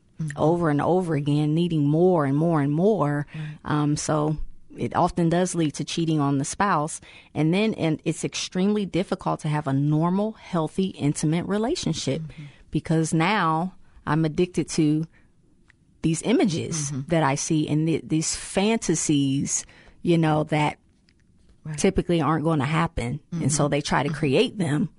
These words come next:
Speaker 1: Mm-hmm.
Speaker 2: And in doing that, it just leads to more disconnect.
Speaker 1: And it really is so damaging to marriages. It's just, it's
Speaker 2: Mm-hmm.
Speaker 1: just, um, unreal.
Speaker 2: Yes.
Speaker 1: Um, so <clears throat> we talk about five, uh, big lies of,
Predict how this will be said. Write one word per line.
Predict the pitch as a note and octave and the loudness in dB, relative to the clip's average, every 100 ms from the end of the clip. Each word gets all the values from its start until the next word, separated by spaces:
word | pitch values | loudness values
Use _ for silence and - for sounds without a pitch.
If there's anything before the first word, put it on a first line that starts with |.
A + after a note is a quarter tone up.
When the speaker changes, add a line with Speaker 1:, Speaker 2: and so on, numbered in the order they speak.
| - | -12
Speaker 1:
Mm-hmm. | E3 - D#3 | -10 -10 -8
Speaker 2:
And | - C#3+ | 0 2
in | C#3+ C#3 | 2 4
doing | F#3+ G#3 E3+ | 4 4 2
that, | D3 C#3 C#3+ - _ _ | 0 0 -2 -6 _ _
it | - C#3+ | -6 -2
just | D#3 - | -2 0
leads | D3+ C#3+ | -2 -2
to | D3+ | -2
more | D3+ C#3+ | 0 0
disconnect. | D3+ D#3+ - - A#2 - - - - - | 0 -2 -2 -2 -2 -4 -10 -20 -14 -6
Speaker 1:
And | D#3 D3 - | -6 -6 -6
it | E3 | -6
really | D#3 D#3+ D#3+ D3+ D3+ | -2 0 2 2 0
is | C#3+ C#3 | 0 -4
so | - E3+ D3 | -4 -2 0
damaging | D3 C#3 B2 B2+ C3 B2+ | 0 -2 -4 -6 -8 -8
to | C#3+ | -4
marriages. | C3+ B2+ B2 B2+ B2+ C3+ | -2 -2 -4 -6 -10 -10
It's | B2+ - | -12 -8
just, | C#3 C3+ - | -8 -8 -10
it's | C#3+ D#3+ | -10 -6
Speaker 2:
Mm-hmm. | D#3 | -4
Speaker 1:
just, | D3 C#3 C#3+ - - | -2 -4 -6 -10 -8
um, | D3 C#3 - - | -8 -8 -12 -8
unreal. | D#3 D#3 D3+ D3 - D3 - - | -6 -4 -2 -2 -4 -6 -14 -8
Speaker 2:
Yes. | - - E3 | -8 -6 -6
Speaker 1:
Um, | D#3+ D3 C#3 - | -6 -8 -12 -4
so | F3 D3+ D3+ - - - _ _ - - _ _ F#3+ - | 0 2 0 -4 -16 -20 _ _ -18 -18 _ _ -18 -4
<clears throat> | |
we | - A#3 G#3+ G3 | 2 4 4 2
talk | A3+ A#3 A#3 | 2 0 0
about | D#3+ C#3 B2+ | 0 0 0
five, | - D#3+ E3 E3 E3+ F3+ - | 0 0 2 0 0 -4 -6
uh, | D3 C#3+ C#3 | -4 -2 -4
big | C#3+ D3+ D3 | -2 0 0
lies | C#3 C#3 D3 - G2+ - - _ _ _ _ | -2 -2 0 -2 -8 -12 -16 _ _ _ _
of, | D#3 C#3 | -2 -2